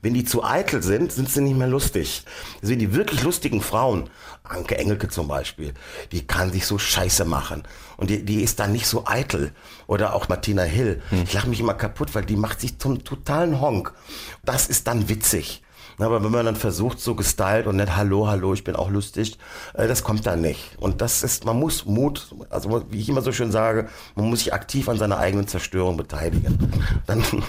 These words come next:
Speaker 1: dann passt.
Speaker 2: <laughs>
Speaker 1: Das ist ein
Speaker 2: Du hast
Speaker 1: Männerauftrag natürlich.
Speaker 2: Du bist ja richtiger Kabarettist, also gar nicht Comedian. Äh, unterscheidet ihr da?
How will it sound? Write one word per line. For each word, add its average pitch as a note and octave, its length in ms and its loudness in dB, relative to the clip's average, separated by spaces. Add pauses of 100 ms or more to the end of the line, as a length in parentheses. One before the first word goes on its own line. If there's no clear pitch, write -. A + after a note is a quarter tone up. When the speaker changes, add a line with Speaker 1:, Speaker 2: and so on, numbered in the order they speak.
(280)
Speaker 1:
dann - 320 0
passt. - 520 0
Speaker 2:
<laughs> - 60 -10 (360)
Speaker 1:
Das A#2 580 -2
ist - 80 -6
ein C3 60 4
Speaker 2:
Du - 60 -
hast D3+ 80 4
Speaker 1:
Männerauftrag G2+ 680 2
natürlich. D2 540 -2
Speaker 2:
Du A#2 120 2
bist D#3 220 2
ja D3+ 180 4
richtiger - 540 4
Kabarettist, - 760 2
also G#2+ 220 2
gar A2+ 160 2
nicht C3 240 0
Comedian. C#3 500 2
Äh, C3 220 0
unterscheidet C3 540 2
ihr G3 80 2
da? A3+ 140 4